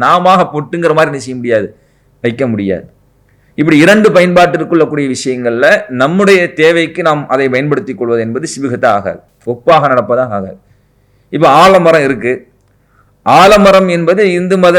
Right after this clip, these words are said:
நம்பிக்கையின் அடிப்படையில் அது ஒரு நம்பிக்கையா தான் அவங்க வச்சிருக்கிறாங்க. எந்த அளவுக்குன்னா,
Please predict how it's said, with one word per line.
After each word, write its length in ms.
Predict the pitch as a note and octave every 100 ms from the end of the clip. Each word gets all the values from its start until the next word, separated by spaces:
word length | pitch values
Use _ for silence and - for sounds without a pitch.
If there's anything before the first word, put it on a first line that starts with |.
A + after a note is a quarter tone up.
| E3+
நம்பிக்கையின் 580 | D#3 C#3+ D3+ E3 E3 D#3
அடிப்படையில் 600 | C#3 C#3 A#2 C#3 C3+ F#3+
அது 160 | G#3 F#3
ஒரு 160 | F3 E3
நம்பிக்கையா 500 | D3 D#3 F3 E3+ D#3
தான் 160 | - F3+
அவங்க 140 | D3
வச்சிருக்கிறாங்க. 500 | A#2+ D#3 B2 A2+ F#2
எந்த 160 | B2+ D3
அளவுக்குன்னா, 520 | D3+ D3 C3 C3+ E3